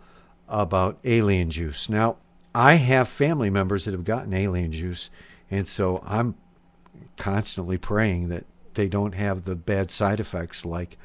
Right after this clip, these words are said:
a friend of mine here in Bradford area where we do our show had, and one of his friends, uh, got covid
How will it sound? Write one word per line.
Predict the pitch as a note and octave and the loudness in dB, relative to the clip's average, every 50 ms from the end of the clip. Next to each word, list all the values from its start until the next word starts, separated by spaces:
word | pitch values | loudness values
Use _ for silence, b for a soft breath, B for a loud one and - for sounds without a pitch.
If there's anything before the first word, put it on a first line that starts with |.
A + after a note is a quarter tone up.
| b b b b b b b b - | b b b b b b b b -10
a | G2+ F#2+ | -8 -6
friend | - - A#2+ A2+ A2+ A2+ | 0 2 4 4 4 4
of | G2+ | 2
mine | F#2 F2+ E2+ F2 E2+ | 2 0 0 -2 -2
here | F#2 G2+ F#2+ F#2 | -2 -2 -2 -2
in | F2 | -4
Bradford | D#2+ D#2+ G2+ G2 G2+ G#2+ - - F#2+ F2 F2 | -4 -2 0 2 2 0 -2 -4 -4 -4 -2
area | F2 F2 F2 F#2 G2 F#2+ | -2 -2 -2 -2 -4 -4
where | F2+ F2 E2+ | -4 -6 -6
we | F2 F2+ E2+ | -6 -6 -6
do | - F#2+ | -4 -4
our | F2 F2 E2+ | -4 -4 -4
show | - - - A#2+ A2+ G#2 | -4 -4 -2 -2 -2 0
had, | E2+ F2+ F#2 F2+ F2 F2+ b b b b b b b b _ | -2 -2 -4 -4 -6 -8 b b b b b b b b _
and | - F#2+ F#2 | -8 -6 -2
one | F#2+ G2+ G2 | 0 0 2
of | F#2+ | 4
his | A2+ A#2+ G#2+ | 2 2 2
friends, | - - - F#2+ F2+ F2+ F2 F#2 F#2+ - - b b b b b b b b b b b b b b - | 0 -2 0 0 2 2 0 -2 -4 -6 -12 b b b b b b b b b b b b b b -10
uh, | F#2+ F#2 F#2 F#2+ F2 - | -8 -8 -8 -8 -10 0
got | - A2+ A2+ B2+ C#3+ - | 2 4 4 4 2 0
covid | - A#2+ G#2+ G2+ F#2+ F#2+ G#2 G2 | 0 2 4 4 4 4 2 0